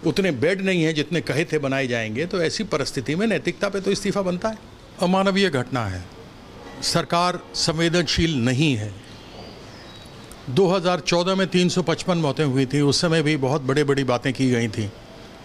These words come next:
लेकिन सुधार कुछ हुआ नहीं। सरकारी आंकड़े लगभग एक सौ बयालीस मौतों की हैं, लेकिन वो सोचिए जो अस्पताल नहीं पहुंच सके। ऐसे कितने सैकड़ों लोग होंगे उस इलाके में और पूरे बिहार में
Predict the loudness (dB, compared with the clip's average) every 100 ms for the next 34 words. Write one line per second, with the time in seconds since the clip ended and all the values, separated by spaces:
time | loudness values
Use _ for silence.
0 | -14 -2 0 0 0 2 2 0 -2 0
1 | 0 0 -2 -6 -16 -18 -20 -18 -18 -18
2 | -8 -2 0 2 2 4 2 2 2 2
3 | 2 2 2 0 2 2 2 4 4 2
4 | 0 -4 -10 -18 -18 -18 -18 -18 -20 -12
5 | 0 2 4 0 0 0 2 0 -4 -16
6 | -18 -18 -18 -20 -20 -20 -18 -18 -18 -4
7 | -2 2 4 4 4 0 2 4 4 2
8 | 0 0 2 2 4 4 2 0 0 -2
9 | -4 -6 -10 -4 0 2 0 -2 0 0
10 | 2 0 2 4 4 4 2 2 2 2
11 | 2 2 0 0 -2 -6 -18 -18 -18 -18
12 | -4 -2 2 4 4 2 0 0 0 0
13 | -2